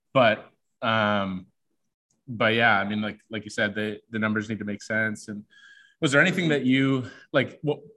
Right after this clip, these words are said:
from the original quotes you got, were you able to negotiate lower costs over time?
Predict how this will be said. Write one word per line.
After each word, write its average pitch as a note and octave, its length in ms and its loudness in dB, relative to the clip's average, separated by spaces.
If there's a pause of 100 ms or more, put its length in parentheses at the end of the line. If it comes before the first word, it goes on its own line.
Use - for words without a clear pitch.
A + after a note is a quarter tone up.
(260)
from D#3 240 0
the D3 120 4
original C#3 420 0
quotes B2+ 420 -2
you A2+ 120 -4
got, G2+ 440 0
were A#2+ 60 0
you B2 160 4
able B2+ 240 0
to A2+ 680 -2
negotiate A#2 640 -4 (480)
lower A#2 160 0
costs A2+ 380 -2
over A2 180 -6
time? A2+ 460 -8